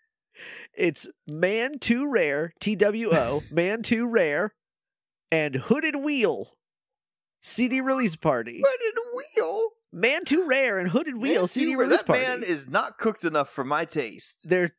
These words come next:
Speaker 1: there's, that man has two, the number, rare things. <laughs> What? <laughs> And anyway, anyway, Necrolized Shadow walks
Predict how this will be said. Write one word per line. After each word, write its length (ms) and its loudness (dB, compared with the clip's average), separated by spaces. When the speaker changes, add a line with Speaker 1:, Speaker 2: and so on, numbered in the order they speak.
Speaker 1:
there's, 360 2
that 260 0
man 400 0
has 320 0
two, 640 0
the 160 -6
number, 720 0
rare 440 0
things. 680 -2
<laughs> 60 -16
What? 380 -2
<laughs> 580 -6
And 120 0
anyway, 260 2
anyway, 260 0
Necrolized 520 2
Shadow 320 0
walks 180 2